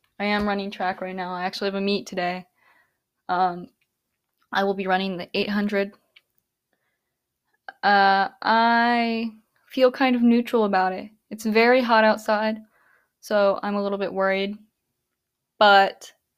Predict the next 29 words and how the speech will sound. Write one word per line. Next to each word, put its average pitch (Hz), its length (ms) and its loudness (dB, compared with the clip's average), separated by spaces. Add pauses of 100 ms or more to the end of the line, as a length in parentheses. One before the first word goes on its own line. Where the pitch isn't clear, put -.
(240)
I'm 202 140 -2
glad 202 320 6
I'm 208 160 0
only 208 260 -4
running 196 480 -6
one 202 400 -4
short 202 440 0
<laughs> - 40 -10
event. 208 400 2 (1040)
Um, 185 520 -2 (240)
as 220 180 2
for 226 120 -2
biking 214 380 0
with 208 120 -4
friends, 208 680 -6 (1200)
that's 214 220 2
something 208 280 -4
I 190 100 0
wanna 190 240 -4
do 185 220 -6
as 185 120 -10
well. 185 380 -6
I 196 80 -2
did 214 140 -2
that 220 140 4
a 220 60 6
lot 202 240 2
last 190 280 -2
summer, 196 460 -6